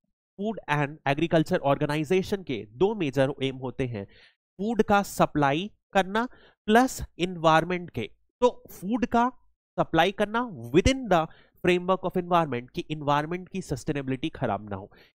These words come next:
इसी ब्रॉडर एम्स में इस डिक्लेरेशन को साइन किया है with an additional कि फार्मर को भी इनकॉर्पोरेट किया जाए, फार्मर के इंटरेस्ट को भी किया जाए।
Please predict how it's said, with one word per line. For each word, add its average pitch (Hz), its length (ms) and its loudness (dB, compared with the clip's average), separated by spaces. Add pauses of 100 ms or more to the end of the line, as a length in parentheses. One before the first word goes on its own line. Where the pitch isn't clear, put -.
इसी 247 240 0
ब्रॉडर 135 440 2
एम्स 151 340 -6
में 202 160 -4 (360)
इस 131 120 0
डिक्लेरेशन 139 480 0
को 170 120 -4
साइन 160 280 -4
किया 170 160 0
है 175 160 -4
with 143 260 0
an 226 160 4
additional 151 680 2 (380)
कि 226 120 0
फार्मर 156 500 2
को 147 180 -4
भी 160 160 -2
इनकॉर्पोरेट 120 680 -4
किया 107 200 -6
जाए, 104 200 -8
फार्मर 175 420 -2
के 190 140 -8
इंटरेस्ट 131 480 -6
को 123 120 -8
भी 117 120 -2
किया 98 240 -6
जाए। 90 220 -10